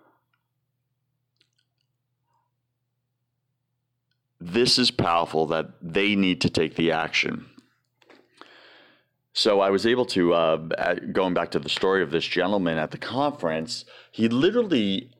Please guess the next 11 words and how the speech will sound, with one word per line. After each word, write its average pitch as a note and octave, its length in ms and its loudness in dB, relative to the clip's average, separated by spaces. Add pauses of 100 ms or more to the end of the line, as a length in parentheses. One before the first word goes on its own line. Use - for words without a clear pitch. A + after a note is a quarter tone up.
(140)
the A2 120 0
pain F3 640 0 (240)
of G#2+ 140 0
the G#2+ 80 2
weight A2 380 0
he A2 180 -2
was G#2 220 0
carrying A#2 840 -4 (240)
was F2+ 140 -4
so A2 260 2
severe G2 720 -2